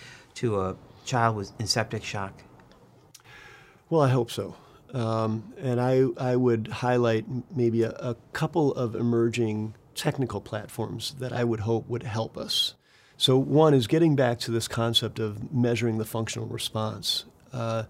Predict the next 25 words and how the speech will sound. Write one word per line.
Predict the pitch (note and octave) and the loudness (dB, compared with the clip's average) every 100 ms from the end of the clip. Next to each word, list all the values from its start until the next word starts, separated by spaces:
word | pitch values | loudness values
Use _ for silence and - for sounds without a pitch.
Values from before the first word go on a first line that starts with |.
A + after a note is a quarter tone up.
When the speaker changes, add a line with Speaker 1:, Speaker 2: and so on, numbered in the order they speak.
| - - - - _ - | -10 -20 -20 -20 _ -8
Speaker 2:
a-, | - - | -4 2
as | B2 C3+ | 4 8
you | E3 | 8
know, | C3+ A#2 | 8 6
the | A2+ | 2
traditional | - B2 B2+ B2+ A#2+ | 0 2 2 2 0
response | A2 - A#2+ A#2 - | 0 -2 -2 0 0
that | |
I've | A2+ G#2+ | -2 -2
been | A2 G#2+ | -2 -2
referring | G#2+ D3 D3+ A#2+ A#2 | -4 -2 0 0 0
to | B2 A2+ A2 | 0 0 0
is, | A2+ - - | 0 -2 -2
um, | G#2+ G#2+ A2+ | -6 -6 -4
taking | B2 A#2 A2+ | -2 -2 -2
some | A2+ | -2
blood, | A2 C#3+ C#3 C3 B2+ - - | 2 4 4 2 -4 -12 -12
sticking | - B2+ A2+ | -6 -4 0
it | A#2 A2 | 0 0
into | A2 A2 | 0 -2
a | A2 | -4
test | A#2 G#2+ | -4 -4
tube | - A#2 | -6 -6
with | A2+ | -2
endotoxin, | B2+ A#2+ - A2+ A#2 - A#2+ | 0 0 -2 -6 -6 -4 -4